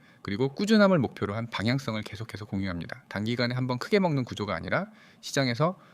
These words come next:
오래 살아남을 수 있는 구조를 만드는 데 초점을 맞춥니다. 그리고 그 결과가 바로 꾸준한 수익입니다. 꾸준한 수익은 운으로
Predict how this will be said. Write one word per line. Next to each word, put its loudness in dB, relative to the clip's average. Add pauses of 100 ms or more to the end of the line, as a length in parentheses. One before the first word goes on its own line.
(120)
오래 4
살아남을 2
수 -4
있는 0
구조를 2
만드는 0
데 -2
초점을 0
맞춥니다. -6 (480)
그리고 4
그 6
결과가 6 (460)
바로 0 (200)
꾸준한 4
수익입니다. -4 (220)
꾸준한 0
수익은 2
운으로 8